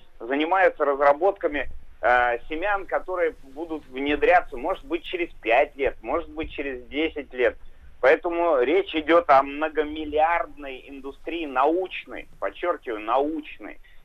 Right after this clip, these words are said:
И я очень рад, э, что российское, м,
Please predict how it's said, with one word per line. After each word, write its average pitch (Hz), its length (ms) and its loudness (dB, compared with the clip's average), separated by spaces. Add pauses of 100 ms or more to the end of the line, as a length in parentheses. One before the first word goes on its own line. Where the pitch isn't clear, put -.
(100)
И 123 260 -4
я 156 180 8
очень 156 380 0
рад, 180 340 0
э, 131 440 0
что 127 600 -2
российское, 127 1120 -4
м, 107 760 -10